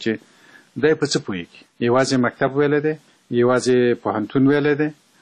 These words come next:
او په پوهنتون کې په کومه برخه کې د زده کړې کړې دي. نو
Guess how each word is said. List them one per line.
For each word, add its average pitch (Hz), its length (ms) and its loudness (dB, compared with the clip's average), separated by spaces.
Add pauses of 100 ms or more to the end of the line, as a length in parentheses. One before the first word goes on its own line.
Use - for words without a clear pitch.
(220)
او 113 120 2
په 113 200 -12
پوهنتون 107 420 0
کې 120 240 -2 (560)
په 120 120 -4
کومه 156 200 2
برخه 110 280 -6
کې 110 200 -6 (360)
د 117 260 2
زده 117 140 -2
کړې 101 260 -8
کړې 90 240 -6
دي. - 80 -20 (560)
نو 123 100 2